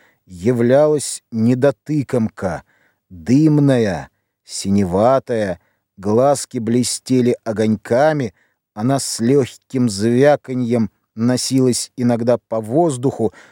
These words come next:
но недолго, а все больше каталась в ногах у прихожан, издевалась над Передоновым и навязчиво мучила. Она,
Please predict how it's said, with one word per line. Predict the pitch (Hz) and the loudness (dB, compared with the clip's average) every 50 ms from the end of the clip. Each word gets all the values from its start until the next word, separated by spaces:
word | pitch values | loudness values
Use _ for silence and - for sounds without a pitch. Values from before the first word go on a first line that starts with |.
| _ _ _ | _ _ _
но | 107 110 120 135 143 147 | 0 2 2 4 2 2
недолго, | 147 143 131 117 113 156 190 202 185 165 143 147 - - _ | 2 0 0 0 2 2 4 4 4 4 2 2 2 0 _
а | - 123 | -10 -10
все | - - - - - 151 | -10 -10 -12 -4 -4 -2
больше | 143 123 123 160 180 165 - - 151 - _ _ | -2 0 0 0 0 0 -2 -6 -8 -8 _ _
каталась | _ - 123 - _ _ _ _ 147 156 165 165 160 143 - - | _ -8 -8 -8 _ _ _ _ -4 -2 -2 -2 -2 -4 -6 -10
в | 101 87 98 | -12 -6 -2
ногах | 120 139 143 135 123 113 127 147 156 147 - - _ | 0 2 2 0 -2 0 2 2 2 2 -2 -8 _
у | - 139 | -20 -20
прихожан, | - - 135 131 - - 139 127 110 107 135 127 113 101 90 85 - - - - _ _ _ | -14 -12 -12 -6 -2 -2 -2 -2 0 0 0 0 0 0 -4 -8 -14 -20 -20 -20 _ _ _
издевалась | - 123 113 98 87 87 90 113 113 101 95 104 156 202 208 190 175 151 - - - | -8 -6 -6 -6 -6 -2 0 0 0 0 0 2 4 4 4 4 2 -2 -4 -4 -6
над | 131 127 - _ _ _ | -6 -6 -6 _ _ _
Передоновым | - 127 127 135 127 117 120 151 143 127 120 113 104 107 101 - _ _ _ _ _ _ _ _ | -6 -4 -2 -2 -2 0 2 2 2 2 0 -2 -4 -4 -6 -8 _ _ _ _ _ _ _ _
и | - 151 | -4 -2
навязчиво | 139 139 131 120 107 104 117 165 190 185 - - - - 160 156 156 160 | 0 0 0 -2 -4 0 2 2 2 2 0 -4 -6 -6 -2 0 0 0
мучила. | 151 143 143 147 147 165 185 202 190 175 147 - - 127 123 113 110 98 90 - - - - - - - _ _ | 0 0 0 2 4 4 6 6 6 4 2 0 -2 0 0 2 0 0 -2 -6 -16 -20 -20 -20 -20 -20 _ _
Она, | - 113 117 127 131 139 143 | -6 -2 0 0 2 0 0